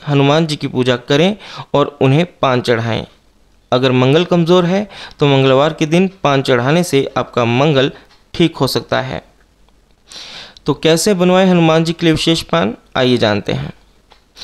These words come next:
दोस्तों, इस पान में केवल कत्था, गुलकंद, सौंफ, खोपरे का बुरा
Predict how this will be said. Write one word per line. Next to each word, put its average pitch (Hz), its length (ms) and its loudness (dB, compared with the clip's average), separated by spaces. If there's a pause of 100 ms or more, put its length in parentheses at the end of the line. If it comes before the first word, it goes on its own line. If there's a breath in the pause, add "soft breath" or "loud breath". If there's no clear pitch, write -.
(280 loud breath)
दोस्तों, 196 280 0
इस 185 180 0
पान 180 280 0
में 143 200 2
केवल 123 340 0 (160)
कत्था, 139 640 -4
गुलकंद, 143 720 0
सौंफ, - 580 -2 (160)
खोपरे 170 360 0
का 185 140 0
बुरा 127 360 0